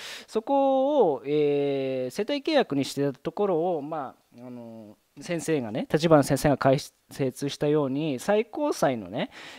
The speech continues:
えー、<laughs> 判例の中で、判例っていうか、その判決の中で、それはいかがなものかと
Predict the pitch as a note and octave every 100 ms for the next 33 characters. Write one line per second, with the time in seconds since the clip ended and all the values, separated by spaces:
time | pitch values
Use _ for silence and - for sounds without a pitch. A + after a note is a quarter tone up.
0 | G3+ B2+ C3 C3 - C#3+ F3 - F#3 G3
1 | G3 G3 F#3+ F#3+ G3 C#3 B2+ C3+ A#2 E3
2 | E3+ F3 D3 B2 A#2 - C3+ D3 D3+ D#3+
3 | - E3 D#3+ E3+ B2 A#2 C#3 C3+ G#2 _
4 | - - - G3 G3 C3+ D#3 D#4 F#4+ F4
5 | G4+ D#3+ C#3+ C3 A#2+ A2 - F#2+